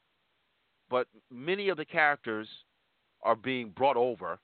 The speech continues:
by Ozymandias, by the way, 'cause Ozymandias has figured, 'cause he's a genius, he's like the Lex Luthor of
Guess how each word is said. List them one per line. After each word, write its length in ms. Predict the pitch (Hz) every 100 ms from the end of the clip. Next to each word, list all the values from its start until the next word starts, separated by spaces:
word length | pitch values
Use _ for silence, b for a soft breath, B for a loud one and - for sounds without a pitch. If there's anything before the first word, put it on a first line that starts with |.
| _ _ _ _ _ _ _ _ _ _ _ _ _ _ _ -
by 160 | 143
Ozymandias, 640 | 147 143 113 131 135 104 90
by 140 | 95 85
the 100 | 80
way, 180 | 80 92
'cause 140 | 101
Ozymandias 680 | 113 107 131 147 131 110 107 -
has 160 | 113 104 -
figured, 280 | 135 113 104
'cause 100 | 120
he's 140 | 123
a 60 | 110
genius, 460 | - 139 110 90
he's 140 | 123 110
like 180 | 113 -
the 100 | 101
Lex 200 | 117 -
Luthor 480 | 104 127 - 82 82 _ _ _ _ _ _ 98
of 320 | 95 90